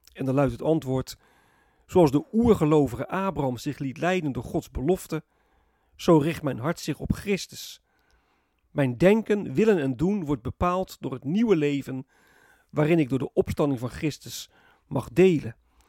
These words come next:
En vraag en antwoord achtenzeventig luidt bijvoorbeeld, hè, "Wie is de Heilige Geest?" Hij is God die nog dichterbij komt dan ons eigen hart. Hij geeft energie,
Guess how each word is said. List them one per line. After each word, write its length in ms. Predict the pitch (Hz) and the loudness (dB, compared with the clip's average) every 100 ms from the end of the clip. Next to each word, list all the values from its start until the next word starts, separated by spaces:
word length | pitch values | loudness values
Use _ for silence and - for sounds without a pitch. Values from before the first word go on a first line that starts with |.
| _ _ _ _ _ _ _ _ _ _ _ _ - | _ _ _ _ _ _ _ _ _ _ _ _ -4
En 140 | 139 | 2
vraag 200 | - 165 | 8 8
en 80 | 160 | 8
antwoord 300 | 165 - - | 4 0 -4
achtenzeventig 600 | 160 135 - 190 190 156 | -4 -2 6 8 8 2
luidt 240 | 160 170 | 6 6
bijvoorbeeld, 380 | 147 139 147 147 | 4 2 2 2
hè, 180 | 165 180 | 0 -2
"Wie 200 | 135 202 | -2 -2
is 100 | 143 | -2
de 80 | 143 | 0
Heilige 380 | 151 170 135 - | 2 0 0 -8
Geest?" 580 | - 202 226 - - _ _ _ _ _ _ _ _ _ - | -6 -6 -6 -14 -20 _ _ _ _ _ _ _ _ _ -2
Hij 140 | 185 | 0
is 200 | 151 - | 0 -4
God 380 | 120 247 240 - | -4 -4 -4 -12
die 140 | 135 | -6
nog 340 | 135 220 277 151 | -4 -2 -2 -4
dichterbij 580 | 214 226 - 139 190 180 | -8 -6 -8 -4 -2 -4
komt 360 | - 147 139 | -4 -8 -8
dan 140 | - 135 | -10 -12
ons 160 | 123 | -12
eigen 360 | - 160 143 - | -12 -10 -10 -10
hart. 380 | 156 147 - - _ _ _ _ _ _ _ _ _ - | -10 -10 -16 -20 _ _ _ _ _ _ _ _ _ -4
Hij 160 | 143 | -4
geeft 360 | 139 196 202 - | 2 2 2 0
energie, 640 | 185 190 180 165 202 117 | 0 2 0 0 -4 -6